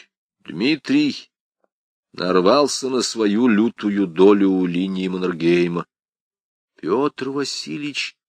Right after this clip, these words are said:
и не поперхнулся. Дочь Варвара в смертельных родах отдала век четвёртому чаду своему,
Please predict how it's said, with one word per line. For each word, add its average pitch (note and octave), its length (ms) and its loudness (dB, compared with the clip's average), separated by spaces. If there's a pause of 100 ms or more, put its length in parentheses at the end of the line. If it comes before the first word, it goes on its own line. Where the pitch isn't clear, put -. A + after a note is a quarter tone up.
и F#3 240 -4
не F3 240 -8
поперхнулся. - 1120 -12 (2000)
Дочь G3+ 520 4
Варвара F#2 600 2 (300)
в - 80 -6
смертельных F3+ 760 -2
родах G#2 500 4
отдала G#2 520 0
век F2+ 440 0
четвёртому F2+ 1040 -4
чаду F#2+ 480 -6
своему, F2+ 600 -10